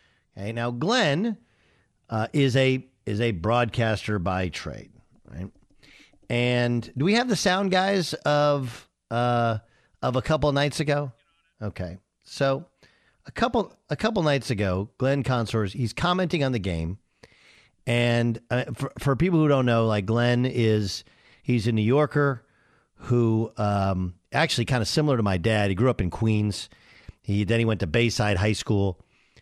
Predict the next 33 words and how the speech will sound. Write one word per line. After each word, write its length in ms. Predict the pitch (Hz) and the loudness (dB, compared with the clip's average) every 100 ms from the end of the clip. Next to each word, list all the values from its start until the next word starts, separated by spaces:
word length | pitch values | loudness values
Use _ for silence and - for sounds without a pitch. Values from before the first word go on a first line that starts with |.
| _ - | _ -6
Uh, 180 | 92 | -2
he 120 | 92 107 | 0 0
played 240 | 117 113 | 2 2
at 140 | 95 | 2
Boston 380 | 120 127 131 127 | 2 2 2 2
University. 520 | 117 101 113 104 113 | 2 2 0 0 -2
This 220 | 104 113 104 | 0 -2 -4
is, 120 | 82 - | -8 -8
uh, 100 | 90 | -8
back 260 | 92 92 | -6 -4
in 140 | 98 87 | -4 -2
nineteen 540 | 98 113 - 113 95 98 | 0 -2 -2 -2 -2 -2
eighty. 320 | 113 117 117 | 0 2 2
He 100 | 110 | 0
finished 320 | 110 117 104 110 | 0 -2 0 -2
up 140 | 101 | 0
there. 340 | 107 104 98 - - - - - - | 0 2 0 -4 -18 -20 -20 -20 -8
He 160 | 120 | -4
played 260 | 107 127 120 | -2 0 0
professionally 640 | 104 - 131 123 120 104 | 0 2 2 2 0 2
in 80 | 92 | 2
Israel. 640 | 95 117 101 113 104 107 101 - _ _ _ | 0 0 0 2 2 0 -6 -16 _ _ _
And 200 | 131 131 | 0 2
he 100 | 143 | 2
broke 300 | 143 214 185 | 2 2 2
in 120 | 185 | 2
as 120 | 156 123 | 2 0
a 60 | |
broadcaster 640 | 107 117 120 - 110 95 101 | 0 2 2 0 -2 0 0
a 40 | |
long 160 | 92 90 | 0 0
time 240 | 85 76 | -2 -4
ago. 220 | 69 - | -6 -14